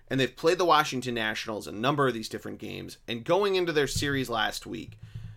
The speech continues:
in Washington, D C, the Washington Nationals Twitter account tweets out a graphic saying, mm, with a caption, beating Philadelphia is easy, as Philadelphians said. I'm, I'm paraphrasing it.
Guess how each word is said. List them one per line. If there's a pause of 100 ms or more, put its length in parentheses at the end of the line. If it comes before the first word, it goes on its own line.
(200)
in
Washington,
D
C,
the
Washington
Nationals
Twitter
account (800)
tweets
out
a
graphic
saying, (280)
mm, (100)
with
a
caption, (1300)
beating
Philadelphia
is
easy, (100)
as
Philadelphians
said.
I'm, (100)
I'm
paraphrasing
it.